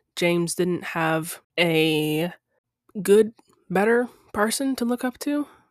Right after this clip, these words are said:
because whatever Ronald did, James did, and that didn't end well for the both of them. So, with that, today's story comes to an end.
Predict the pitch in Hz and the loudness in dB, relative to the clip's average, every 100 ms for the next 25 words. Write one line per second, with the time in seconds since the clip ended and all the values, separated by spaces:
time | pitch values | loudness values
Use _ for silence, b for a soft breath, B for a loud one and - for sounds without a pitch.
0 | _ - 185 180 170 175 196 202 190 196 | _ -18 -8 -6 -2 0 0 2 2 2
1 | 185 175 175 139 - 165 160 - 143 135 | 0 0 -2 -4 -4 -4 -4 -4 -4 -4
2 | - 160 156 156 151 151 _ b b b | -10 -8 -4 -4 -4 -6 _ b b b
3 | b b _ _ _ - 208 214 - 202 | b b _ _ _ -6 -2 -2 -4 -2
4 | 196 196 - 175 175 160 165 165 - 180 | -2 -2 -2 -4 -2 -2 -2 -6 -6 -4
5 | 185 180 165 - - - - 190 - _ | -4 -2 -4 -4 -12 -14 -14 -18 -20 _
6 | _ _ - - 165 165 165 165 _ _ | _ _ -8 -4 0 0 0 -2 _ _
7 | - 339 349 185 180 254 - - - _ | 4 4 6 6 6 6 0 -12 -14 _
8 | - 202 208 - - 190 190 185 - 190 | -2 2 4 2 0 2 2 0 -2 -2
9 | - - 180 175 175 165 170 - 156 156 | 0 -2 0 2 2 0 -4 -4 -4 -4
10 | 160 | -4